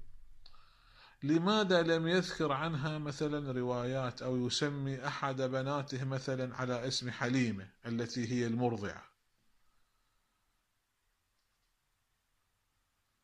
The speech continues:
يعني، لماذا لم يكن محمد يتكلم عن أمه، آه، آمنة؟ ولماذا لم يسمي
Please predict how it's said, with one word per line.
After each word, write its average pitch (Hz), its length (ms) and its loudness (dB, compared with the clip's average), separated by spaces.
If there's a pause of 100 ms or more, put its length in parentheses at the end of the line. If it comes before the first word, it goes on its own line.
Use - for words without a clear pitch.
(140)
يعني، 120 260 2
لماذا 175 500 6
لم 165 380 4
يكن 180 360 6
محمد 156 580 0
يتكلم 156 640 2
عن 147 220 2
أمه، 156 680 2
آه، 127 1300 2
آمنة؟ 117 380 2 (1120)
ولماذا 175 640 6
لم 165 340 4
يسمي 175 680 2